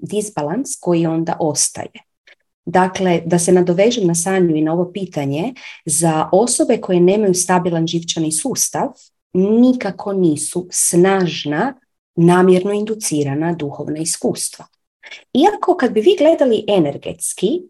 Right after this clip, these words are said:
recimo osobu koja je potpuno luda, znači skroz je luda, i osobu koja je svjetlosnik, koja je mag, koja je vještica,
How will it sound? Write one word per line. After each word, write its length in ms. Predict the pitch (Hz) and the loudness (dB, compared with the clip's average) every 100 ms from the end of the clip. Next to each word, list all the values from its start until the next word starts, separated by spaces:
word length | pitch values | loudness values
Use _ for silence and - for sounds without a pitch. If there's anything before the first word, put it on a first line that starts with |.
| _ - | _ -2
recimo 460 | 185 190 214 196 - | 0 0 -2 0 0
osobu 600 | 202 - - 214 185 175 | 0 0 0 -2 -2 0
koja 220 | 170 160 | 2 2
je 360 | 156 156 147 - _ | 2 0 0 -6 _
potpuno 420 | 294 - - 185 160 | 0 0 2 2 4
luda, 340 | 143 - - - | 2 -2 -6 -10
znači 640 | - 185 175 - 151 143 - - | 0 2 2 2 -2 -4 -10 -4
skroz 340 | - 196 156 | 2 4 4
je 60 | - | -2
luda, 260 | - - - _ _ - - _ | -4 -10 -12 _ _ -20 -20 _
i 160 | 320 262 | 2 6
osobu 580 | 214 269 - 330 240 220 | 4 4 2 2 2 0
koja 360 | - 196 190 185 | 0 2 4 2
je 360 | 165 165 160 | 2 2 0
svjetlosnik, 960 | - - 165 - - - - - - - | 0 2 0 0 -8 -6 -6 -6 -10 -12
koja 220 | - 165 | -4 -2
je 100 | 151 | 0
mag, 400 | 156 165 160 147 - - | 2 4 2 -2 -10 -8
koja 200 | 170 160 | -4 -2
je 100 | 147 160 | -2 0
vještica, 680 | 165 165 - 180 - - | 0 0 -2 -6 -8 -6